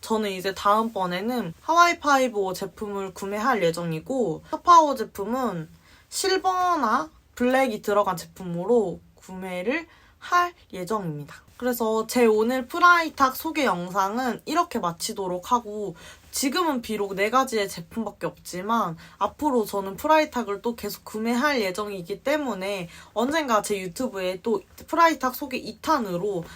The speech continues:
아주 많은 제품들을 소개할 날이 왔으면 좋겠네요.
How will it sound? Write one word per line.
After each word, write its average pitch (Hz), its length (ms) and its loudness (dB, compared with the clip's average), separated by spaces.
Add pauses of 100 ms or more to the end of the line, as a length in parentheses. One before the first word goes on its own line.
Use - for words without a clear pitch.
아주 208 220 -2
많은 226 360 2
제품들을 208 600 -4
소개할 285 580 0
날이 202 540 -4 (760)
왔으면 370 320 -2
좋겠네요. 220 540 -6